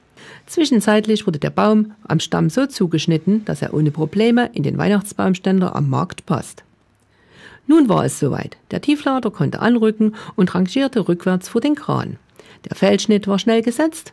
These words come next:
der Baum hing am Haken und schwebte in Richtung des Tiefladers. Nachdem der Baum auf dem Fahrzeug war, wurde er gesichert und ab ging es in Richtung Grimmaer Marktplatz.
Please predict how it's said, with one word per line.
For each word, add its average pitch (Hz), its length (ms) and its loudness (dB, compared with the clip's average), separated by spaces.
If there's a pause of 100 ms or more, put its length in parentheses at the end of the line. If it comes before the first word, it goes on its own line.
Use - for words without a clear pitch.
(160)
der 151 100 -2
Baum 156 260 2
hing 180 160 4
am 185 180 2
Haken 285 400 -2 (260)
und 311 300 2 (140)
schwebte 151 440 -2
in - 100 -4
Richtung 214 420 0
des 320 200 -2
Tiefladers. 147 720 -4 (720)
Nachdem 226 340 2
der 202 120 4
Baum 226 260 4
auf - 140 -2
dem 165 140 -2
Fahrzeug 254 460 -2
war, 214 220 2
wurde 175 160 0
er - 80 -8
gesichert 214 580 -2 (160)
und 185 200 -4
ab 269 220 0
ging 170 180 4
es 170 160 0
in 147 100 -2
Richtung 208 460 0
Grimmaer 170 420 2
Marktplatz. - 720 -4